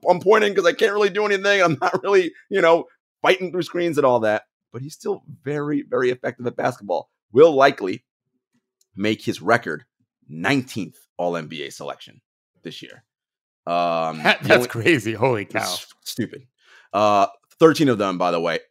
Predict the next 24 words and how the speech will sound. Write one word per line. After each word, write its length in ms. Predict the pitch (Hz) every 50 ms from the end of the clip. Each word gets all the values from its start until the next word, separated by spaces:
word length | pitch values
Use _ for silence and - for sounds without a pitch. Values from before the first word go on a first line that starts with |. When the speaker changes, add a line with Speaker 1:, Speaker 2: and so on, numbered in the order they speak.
| _ _ _
Speaker 1:
first 220 | - 127 120 - -
teams. 340 | - - _ - - - _
<laughs> 60 | _ _ _ _ -
Um, 840 | 139 151 - 151 139 127 127 - 147 139 135 131 131 127 127 127 _ - _ _ _ _ _ _ _ _ _
he's 760 | _ - 202 220 214 208 208 202 202 196 190 196 190 190 185 -
the 80 | 175 185
only 140 | 208 214
player 120 | 185 196 190
in 60 | 185
N 100 | 180 175
B 80 | - 160
A 40 |
history 280 | 151 147 - - 120 110
of 140 | 104 101 - -
at 140 | 107 107 -
least 200 | 107 113 107 -
thirty-five 320 | - 107 104 - 104 98 90
thousand 200 | 98 92 92 90
career 160 | - 92 87
points, 260 | - 90 90 87 -
ten 140 | - 143 123
thousand 260 | 120 107 95 92 87
career 160 | - 95 87
rebounds, 640 | 87 87 87 - 87 85 85 82 78 82 82 - -